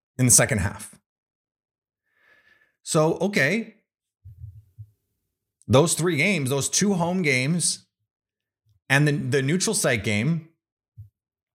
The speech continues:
just flip those. What is the record?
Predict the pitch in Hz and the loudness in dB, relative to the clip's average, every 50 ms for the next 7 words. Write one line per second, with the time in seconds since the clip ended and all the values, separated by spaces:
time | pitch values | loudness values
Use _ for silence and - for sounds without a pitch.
0 | _ _ - - 104 - 180 190 - - - - 160 190 190 - - 107 78 - | _ _ -2 2 4 4 4 4 2 -2 -4 -2 -4 -4 -2 -4 -6 -6 -6 -6
1 | - - - - - _ _ _ _ _ _ _ _ _ _ _ _ _ _ _ | -6 -6 -6 -8 -8 _ _ _ _ _ _ _ _ _ _ _ _ _ _ _
2 | _ _ _ _ _ _ _ _ _ _ _ _ _ _ _ _ _ _ _ _ | _ _ _ _ _ _ _ _ _ _ _ _ _ _ _ _ _ _ _ _
3 | _ _ _ - - 101 123 160 185 185 151 143 160 135 156 156 - - - - | _ _ _ -6 0 2 2 4 4 2 2 0 0 -2 -2 -4 -4 -8 -12 -14
4 | - | -16